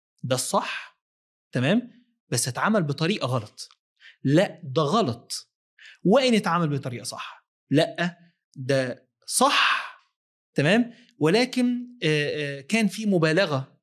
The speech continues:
في ال-، آه، في التعامل مع، آه، معاه مثلًا. ده غلط، ولكن مش للدرجة دي ينتقد.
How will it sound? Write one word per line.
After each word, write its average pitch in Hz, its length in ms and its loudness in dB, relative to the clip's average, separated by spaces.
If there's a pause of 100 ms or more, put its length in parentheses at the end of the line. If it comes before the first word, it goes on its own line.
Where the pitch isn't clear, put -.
(160)
في - 120 -2
ال-، 139 180 -2
آه، 135 480 -8
في 139 200 -4
التعامل 139 720 -2
مع، 151 300 -2
آه، 135 320 -4
معاه 139 340 0
مثلًا. 120 340 -4 (260)
ده 147 300 4
غلط، 247 400 0
ولكن 202 300 0
مش 175 220 -2
للدرجة 160 500 0
دي 135 280 -4
ينتقد. 135 600 -8